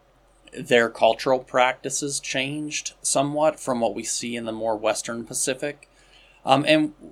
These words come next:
we see different forms of social organization emerging. And so, um, if we think about the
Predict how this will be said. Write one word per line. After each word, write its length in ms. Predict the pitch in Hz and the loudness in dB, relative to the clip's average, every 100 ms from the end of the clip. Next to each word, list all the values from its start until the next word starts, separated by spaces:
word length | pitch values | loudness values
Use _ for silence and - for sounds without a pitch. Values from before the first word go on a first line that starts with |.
| _ _ - | _ _ -16
we 200 | 143 151 | -4 -2
see 420 | 147 - 185 170 156 | 2 2 2 -2 -6
different 460 | 170 151 147 95 | -6 -4 -4 -6
forms 560 | - 143 139 135 127 - | -6 -2 0 0 0 -2
of 400 | - 123 117 107 | 4 6 6 4
social 340 | - 160 127 | 0 0 0
organization 920 | 113 107 110 101 107 104 - 95 95 - | 0 -2 -4 -6 -6 -4 -6 -6 -12 -10
emerging. 640 | 117 117 113 110 110 107 107 | -6 -2 -2 -2 -6 -6 -6
And 160 | 110 | -4
so, 420 | - 123 117 113 - - - _ _ - - | 0 2 2 0 -6 -18 -20 _ _ -14 -2
um, 720 | 120 117 110 104 - - - | 6 8 8 4 -2 -12 -10
if 180 | - - | -10 -4
we 360 | 123 110 110 - _ | -2 -2 -4 -8 _
think 280 | - 135 123 | -6 -2 0
about 440 | 127 117 117 113 | 6 8 8 4
the 420 | - 110 110 110 | -2 -4 -2 -4